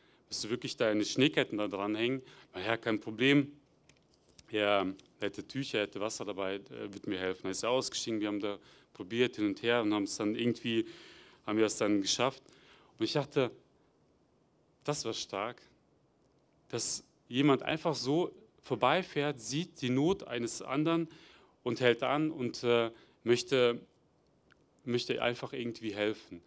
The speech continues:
Er hat von mir kei-, er hat, er, er kann sich sicher, also ich werde ihn wahrscheinlich nie wiedersehen. Er hat ja sicherlich nicht, äh, erwartet, dass er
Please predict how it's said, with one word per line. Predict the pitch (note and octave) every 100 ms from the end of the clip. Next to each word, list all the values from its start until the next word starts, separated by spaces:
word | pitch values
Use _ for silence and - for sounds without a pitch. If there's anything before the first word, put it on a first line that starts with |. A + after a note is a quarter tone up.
| _ _ _ _ _ _ _ _ _ A2+
Er | G2+
hat | G#2+ -
von | A#2 A2+
mir | A2
kei-, | A2 - - - D#3
er | G#2
hat, | G#2 - -
er, | C3+ G2 _ -
er | G#2+
kann | C3+ A2+
sich | G#2+ G2+
sicher, | C3 E3
also | B2+ D3 C3+ G#2
ich | G2+ -
werde | A#2
ihn | B2 A2+
wahrscheinlich | A2 A#2+ A#2 -
nie | A#2+ C3
wiedersehen. | D3 C3 G2 F#2+ F#2
Er | G2+ G2+
hat | A#2 A#2+
ja | A2
sicherlich | G#2+ - A#2+ -
nicht, | B2+ - C#3+
äh, | C3+ A2
erwartet, | A#2 G#2 G#2+ B2 A2+
dass | G#2+ -
er | G#2